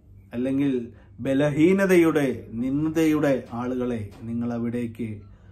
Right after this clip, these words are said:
ഓടിപ്പോകൂ. ഉമൈക്ക് ബല എല്ലാം, നിങ്ങൾക്കാണ് സർവ്വവിധ നാശവും,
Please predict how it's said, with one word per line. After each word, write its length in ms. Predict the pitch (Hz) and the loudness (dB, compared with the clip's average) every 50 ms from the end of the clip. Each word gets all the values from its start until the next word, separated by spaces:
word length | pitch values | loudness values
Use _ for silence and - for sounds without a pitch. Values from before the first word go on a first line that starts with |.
| - - - - - - - - | -20 -20 -20 -20 -20 -18 -12 -4
ഓടിപ്പോകൂ. 920 | 127 135 160 175 190 190 - - 156 156 147 143 143 139 131 120 113 101 - - - - - - - - - - - - - - - - - | 2 4 6 6 6 6 4 4 2 4 4 4 4 2 2 0 -2 -6 -10 -18 -20 -20 -20 -20 -20 -20 -20 -20 -20 -20 -20 -20 -18 -10 -4
ഉമൈക്ക് 520 | 139 139 160 175 185 202 208 196 - - 185 | -2 0 4 4 4 4 4 0 0 2 4
ബല 240 | 175 151 147 147 151 | 4 6 4 4 4
എല്ലാം, 540 | 156 160 156 147 143 139 135 131 127 123 | 4 2 2 2 2 2 2 2 0 0
നിങ്ങൾക്കാണ് 680 | 120 120 123 135 143 151 147 147 - 131 127 123 120 117 | -2 -2 -2 -2 -2 -2 -4 -4 -6 -6 -4 -4 -4 -6
സർവ്വവിധ 640 | 104 - 120 117 127 123 135 139 135 131 131 120 127 120 117 107 104 98 - - - - - - - - - - - - | -6 -8 -8 -8 -6 -4 -4 -4 -4 -4 -6 -6 -6 -6 -6 -8 -10 -14 -18 -20 -20 -20 -20 -20 -20 -20 -20 -18 -12 -8
നാശവും, 840 | 113 113 117 117 117 - - 123 117 113 104 95 92 101 - - | -6 -4 -4 -6 -6 -6 -8 -8 -8 -8 -8 -10 -10 -10 -14 -16